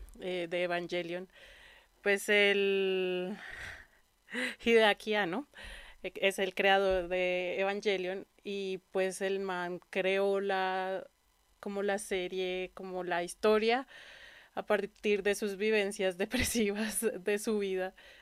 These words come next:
Entonces creo que todo lo que hizo en Evangelion es un reflejo de lo que fue su vida y de, de sus depresiones. Entonces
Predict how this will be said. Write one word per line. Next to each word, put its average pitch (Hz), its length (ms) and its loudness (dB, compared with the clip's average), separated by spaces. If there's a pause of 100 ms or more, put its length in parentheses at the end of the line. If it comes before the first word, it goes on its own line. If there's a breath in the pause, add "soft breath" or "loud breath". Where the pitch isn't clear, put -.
Entonces 196 460 -2
creo 202 200 2
que 220 120 0
todo 208 340 2
lo 208 220 -2
que 202 540 -2
hizo 185 380 -6
en 190 220 -4
Evangelion 175 840 -4
es 180 180 -6
un 185 100 -6
reflejo 190 580 -2
de 185 80 -2
lo 185 180 -4
que 190 140 -6
fue 175 240 -4
su 165 220 -10
vida 170 400 -6
y 165 100 -10
de, 156 440 -8 (680 soft breath)
de 185 120 -2
sus 180 220 -8
depresiones. 180 800 -2
Entonces 170 920 -10